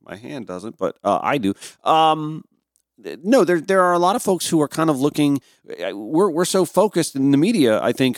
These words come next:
on the uncommitted voter that actually really didn't put all that much of a dent in Joe Biden's numbers in Michigan. I think the dent in Joe Biden's numbers would come from Nikki Haley. And there's some scuttlebutt about maybe Nikki Haley will be that,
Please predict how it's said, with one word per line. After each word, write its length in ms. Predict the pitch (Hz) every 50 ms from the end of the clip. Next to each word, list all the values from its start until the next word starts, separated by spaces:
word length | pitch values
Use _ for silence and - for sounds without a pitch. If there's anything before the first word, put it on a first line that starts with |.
| -
on 260 | - 117 113 117 110 107
the 100 | 104 92
uncommitted 540 | 98 101 101 - - 110 113 123 123 120
voter 420 | 98 107 117 135 135 107 87 95 - _ _ _ _ _ _
that 340 | 92 98 113 110 110 101 - -
actually 360 | - 127 151 - - - 180
really 220 | 156 151 170 175 160
didn't 200 | 147 160 160 156
put 120 | 160 156
all 80 | 147 143
that 100 | 135 120 98
much 180 | 120 131 127
of 60 | 120 104
a 60 | 98
dent 260 | 87 110 127 143 151
in 140 | 135 113 101
Joe 180 | 95 104 104 92
Biden's 380 | 87 101 98 98 95 90 -
numbers 300 | - 95 95 92 92 82 87
in 100 | 87 90
Michigan. 360 | 104 147 151 - 107 101 92
I 80 | 95 113
think 340 | - - 160 151 - 78 101
the 380 | 107 113 110 107 107 104 98 - _ _ _ _ _ _ _ _
dent 320 | - 127 139 147 151 - 123
in 240 | - - 120 117 101
Joe 140 | 117 117 101
Biden's 360 | 110 110 104 101 98 95 87
numbers 400 | 101 110 131 156 135 113 107 92
would 200 | 90 101 101 -
come 300 | - - - 113 113 110
from 440 | 107 - - 101 98 92 90 90 90 - _ _ _
Nikki 300 | - 98 101 - 92 87
Haley. 360 | 90 123 151 143 113 107 107 - _ _ _ _ _
And 180 | - 143 147 143
there's 220 | 147 160 190 208
some 400 | - - 240 254 285 294 294 294
scuttlebutt 760 | - - - - - 196 190 180 170 156 156 156 175 185 104
about 380 | 131 135 143 139 139 123 - -
maybe 560 | 76 73 110 143 156 151 160 165 175 185 202
Nikki 240 | 185 175 - - 147
Haley 300 | 131 143 180 202 190 170
will 160 | 143 135 135
be 260 | 117 - 143 139 135 127
that, 640 | 101 113 117 117 113 113 113 110 - - - -